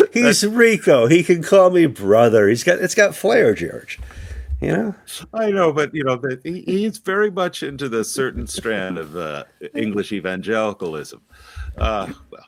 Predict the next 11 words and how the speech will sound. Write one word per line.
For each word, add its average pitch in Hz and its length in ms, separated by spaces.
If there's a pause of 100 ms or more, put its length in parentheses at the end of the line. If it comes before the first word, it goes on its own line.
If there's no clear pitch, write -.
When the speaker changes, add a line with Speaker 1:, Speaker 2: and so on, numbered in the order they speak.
(100)
Speaker 1:
that 92 200
having 82 260
been 69 180
said, - 280 (540)
he 120 180
came, 117 300
he 131 340 (280)
created 117 420
the 104 80
Christianity 104 720
Explored, 78 960